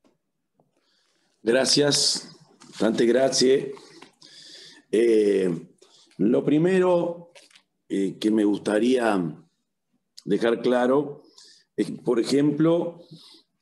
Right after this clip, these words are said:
que todo necesita un contexto. Yo puedo decir y decimos con firmeza que el departamento de Canelones, que me toca gobernar,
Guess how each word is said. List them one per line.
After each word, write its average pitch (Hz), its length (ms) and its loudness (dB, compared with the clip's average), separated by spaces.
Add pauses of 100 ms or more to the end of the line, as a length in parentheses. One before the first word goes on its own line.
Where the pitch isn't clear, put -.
(200)
que - 100 -6
todo 190 280 0
necesita 143 380 0
un 160 100 0
contexto. 131 640 -2
Yo 135 200 -2
puedo 175 280 2
decir 165 440 2
y 147 200 -2
decimos 151 580 0
con 113 400 -2
firmeza 147 760 -2
que 147 380 -2 (440)
el 120 320 2
departamento 120 720 0
de 165 100 2
Canelones, 160 840 0 (200)
que 104 100 -6
me 110 100 -2
toca 120 220 0
gobernar, 135 760 0